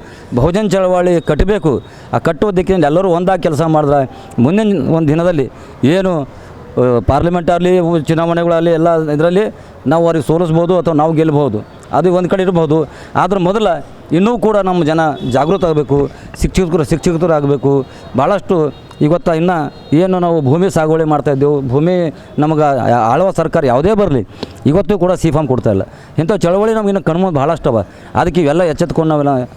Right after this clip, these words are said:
ಹೋರಾಟ, ನಾವು ಇನ್ನೂ ಉಗ್ರವಾದಂಥ ಮಾಡೋಣ. ಎಲ್ಲರೂ ಇನ್ನೊಮ್ಮೆ ಕಟ್ಟಿ ಸಮಾಜದಾಗ ಪರಿವರ್ತನೆ ತರೋಣ ಅಂತ ನಿಮ್ಮ ಮುಖಾಂತರ ಇವತ್ತು ನನಗೆ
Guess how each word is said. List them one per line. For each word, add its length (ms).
ಹೋರಾಟ, 320
ನಾವು 80
ಇನ್ನೂ 320
ಉಗ್ರವಾದಂಥ 480
ಮಾಡೋಣ. 340
ಎಲ್ಲರೂ 400
ಇನ್ನೊಮ್ಮೆ 300
ಕಟ್ಟಿ 500
ಸಮಾಜದಾಗ 520
ಪರಿವರ್ತನೆ 520
ತರೋಣ 280
ಅಂತ 140
ನಿಮ್ಮ 200
ಮುಖಾಂತರ 400
ಇವತ್ತು 280
ನನಗೆ 440